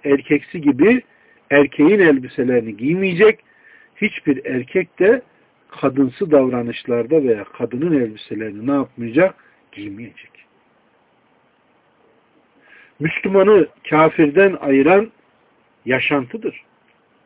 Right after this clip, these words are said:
Kafir, ahirete karşılık dünyayı ister. Müslümansa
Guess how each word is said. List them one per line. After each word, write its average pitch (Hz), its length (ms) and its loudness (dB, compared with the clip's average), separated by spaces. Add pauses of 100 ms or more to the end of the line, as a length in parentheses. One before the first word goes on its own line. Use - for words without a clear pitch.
(1400)
Kafir, 190 580 2 (920)
ahirete 190 600 4
karşılık 196 760 -4 (120)
dünyayı 131 460 0
ister. - 500 -20 (1160)
Müslümansa 127 880 -4